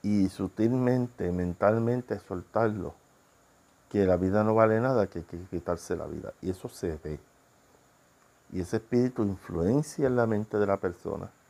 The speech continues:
Y por eso es que vemos un montón de suicidios por ahí. Porque hay espíritus que promueven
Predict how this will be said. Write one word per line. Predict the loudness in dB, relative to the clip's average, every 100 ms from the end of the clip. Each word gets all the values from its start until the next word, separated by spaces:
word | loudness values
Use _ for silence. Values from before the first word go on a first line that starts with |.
| _ _ _ _ _ -8
Y |
por | 0 0
eso | 0 -2
es |
que | 0
vemos | 2 2 0 -4
un | -4
montón | -4 -4 -4 -2
de | -4
suicidios | -6 -10 -6 -4 -4
por | -4 -2
ahí. | -2 -4 -12 _ _ _ _ _ _ _ _
Porque | 2 4 4
hay | 4 4
espíritus | 0 -2 -2 -2 -4 -10 -12 _
que | 0 0 -2
promueven | 0 0 2 4 4 4 2 -2